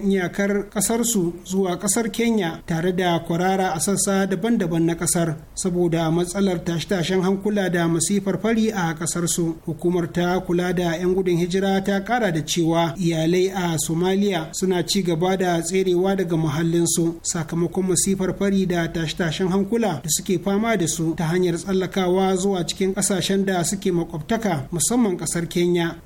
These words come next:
yayin da yankin ƙahon Afirka ke ci gaba da fuskantar fari mafi muni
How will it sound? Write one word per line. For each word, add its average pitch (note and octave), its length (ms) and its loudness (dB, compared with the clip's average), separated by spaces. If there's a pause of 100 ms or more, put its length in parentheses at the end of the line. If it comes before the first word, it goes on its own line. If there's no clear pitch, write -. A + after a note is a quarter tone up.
yayin F3+ 340 2
da F3 280 0 (120)
yankin F#3+ 360 0
ƙahon F3+ 360 -2
Afirka G3 600 -2 (100)
ke D#3+ 200 0
ci G#3 180 2
gaba F#3+ 380 2
da F#3+ 100 0
fuskantar G3 600 0
fari G#3 280 2
mafi F#3+ 320 2
muni G3 460 2